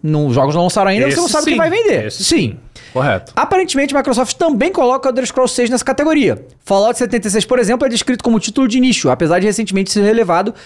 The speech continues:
Speaker 1: que ultrapassou mais de treze milhões de jogadores. Referindo-se diversas vezes a Elder Scrolls seis como um jogo de média escala, a Microsoft diz que sua exclusividade não prejudicará a Sony, uma vez que sua popularidade não é comparável a Call of Duty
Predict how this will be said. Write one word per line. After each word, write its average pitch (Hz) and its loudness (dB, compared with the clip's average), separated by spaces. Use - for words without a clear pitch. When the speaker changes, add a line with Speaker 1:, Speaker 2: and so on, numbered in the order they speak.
Speaker 1:
que 349 2
ultrapassou 311 0
mais 254 2
de 262 -2
treze 214 0
milhões 214 2
de 180 -2
jogadores. 180 0
Referindo-se 247 0
diversas 240 0
vezes 214 -2
a 185 0
Elder 233 2
Scrolls 214 -2
seis 139 0
como 170 0
um 170 2
jogo 190 2
de 196 -2
média 135 0
escala, 180 0
a 180 0
Microsoft 226 0
diz 214 -2
que - -10
sua 247 0
exclusividade 208 0
não 240 0
prejudicará 269 0
a - -4
Sony, 190 -2
uma 214 2
vez 214 0
que - -8
sua 233 0
popularidade 190 0
não 202 2
é 220 0
comparável 180 0
a 175 0
Call 180 0
of 165 -4
Duty 156 2